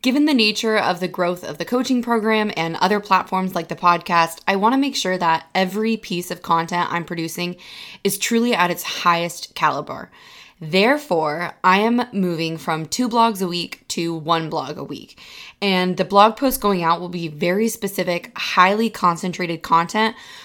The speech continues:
with a little bit more focus on research, guest voices, and value to the reader.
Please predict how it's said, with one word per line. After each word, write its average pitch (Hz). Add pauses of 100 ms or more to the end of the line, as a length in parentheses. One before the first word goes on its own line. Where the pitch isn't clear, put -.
(120)
with 180
a 180
little 175
bit 165
more 160
focus 156
on 151
research, 220
guest 185
voices, 190
and 165
value 175
to 185
the 165
reader. 107